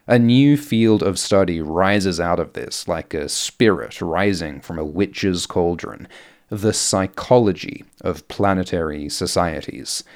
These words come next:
Out of all this came a profound reevaluation of my original concepts. At the beginning, I was just as ready as anyone to fall into step, to seek out the guilty and punish the sinners, even to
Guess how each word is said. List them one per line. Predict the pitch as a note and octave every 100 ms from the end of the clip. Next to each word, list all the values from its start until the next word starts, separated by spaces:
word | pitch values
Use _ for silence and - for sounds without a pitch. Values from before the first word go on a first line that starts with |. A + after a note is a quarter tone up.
| - _ _ _ _ _ -
Out | D#3 F3
of | F3 B2+
all | B2 C3
this | A#2+ A2 -
came | B2 A#2 A2+ G#2+
a | G#2+ G#2
profound | - A2 - A#2 B2 C3 B2 A#2
reevaluation | - F2+ A2 A#2 A2 G2+ F#2+ F2 E2 F2 - E2 - -
of | D#2+
my | E2+ D#2
original | D#2 F2 - E2 C#2
concepts. | - E2+ E2 - - - - - - - _ -
At | B2+
the | C#3
beginning, | C3+ D#3+ E3+ C3
I | A2 B2+
was | C#3+ C3+ A2
just | G#2 B2+ D#3 - C#3
as | G#2+
ready | A2 A#2+ G#2
as | F2+
anyone | G2+ A#2+ F#2+ D#2+ C#2+ D2
to | - F2+ D#2+
fall | D2+ - A2 G#2+ G#2+
into | F#2+ F2+
step, | E2+ - E2+ A#1+ - - _
to | - G2 E2+ - -
seek | - - D3+ D3
out | C3 A#2+ F#2+
the | G#2
guilty | F2 E2+ F#2+ F2 - F2 - -
and | F2 C#2+ -
punish | - F#2+ F2+ - -
the | F2
sinners, | - - F2+ D2 G1+ - - -
even | A#2 A2 G2+ F#2+
to | A2 F#2+